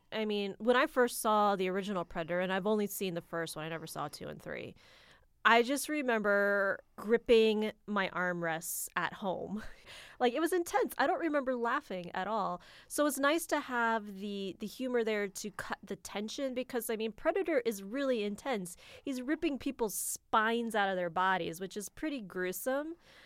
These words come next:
So the fact that, you know, you had this cast of misfits, military cast-offs who are gonna be sent to the military loony bin, you know, making, like,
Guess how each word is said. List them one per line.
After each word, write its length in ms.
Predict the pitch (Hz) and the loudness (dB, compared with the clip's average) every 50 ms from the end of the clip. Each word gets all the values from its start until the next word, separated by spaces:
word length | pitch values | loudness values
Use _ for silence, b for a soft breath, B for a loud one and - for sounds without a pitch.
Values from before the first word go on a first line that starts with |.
| B B B B B _ 190 | B B B B B _ -8
So 760 | - - - - - - - 247 240 240 240 240 233 233 220 | -6 -4 -4 -4 -2 2 6 8 8 8 8 8 6 4 2
the 100 | 240 226 | 0 0
fact 340 | - 247 240 240 254 - - | 0 2 2 2 0 0 2
that, 320 | 240 220 214 208 - - | 2 4 4 2 2 0
you 80 | 220 214 | -2 -2
know, 100 | 202 196 | 0 0
you 120 | 202 220 | 0 0
had 160 | 220 220 190 | -2 -2 -2
this 160 | 208 208 - | -4 -4 -6
cast 640 | - - - 214 202 202 196 208 208 - - - 202 | -8 -10 -6 -2 0 2 2 2 0 -2 -6 -4 -2
of 200 | 185 185 180 175 - - - | -2 -2 -2 -6 -10 -10 -8
misfits, 1160 | 190 185 196 202 214 247 262 - - - - 202 180 170 165 170 - - - - - - - - _ - | -4 -2 0 2 4 2 2 0 -4 -6 -4 0 0 2 0 0 -2 -6 -10 -10 -10 -12 -14 -18 _ -8
military 520 | 202 208 220 233 226 214 - 233 196 190 | -4 -2 0 2 0 0 0 0 0 0
cast-offs 720 | 185 - - - 190 196 208 220 - - 180 175 180 180 - | -2 -4 -6 0 2 2 2 2 0 0 0 2 2 0 -2
who 60 | 196 | -6
are 40 | 190 | -6
gonna 300 | 185 208 208 196 185 165 - - _ _ | -6 -4 -4 -4 -4 -6 -8 -12 _ _
be 120 | - 196 | -8 -8
sent 240 | 185 - 214 208 190 | -6 -4 -4 -4 -4
to 60 | - 185 | -6 -6
the 100 | 175 180 | -6 -6
military 460 | 185 196 196 190 - 208 185 180 180 | -4 -4 -4 -6 -4 -2 -2 -2 -2
loony 260 | 180 196 240 247 208 | -2 -4 -4 -4 -4
bin, 300 | 165 175 165 170 170 170 | -4 -4 -4 -4 -4 -6
you 80 | 170 165 | -6 -6
know, 280 | 170 165 165 165 165 - _ _ _ _ _ _ | -6 -8 -8 -10 -10 -12 _ _ _ _ _ _
making, 680 | 208 214 233 233 240 226 233 220 214 202 202 190 190 - _ - | 0 4 6 6 6 4 4 2 2 2 2 0 -4 -6 _ -8
like, 520 | 196 196 208 190 185 170 - - - - | -2 0 2 2 2 0 -4 -10 -20 -20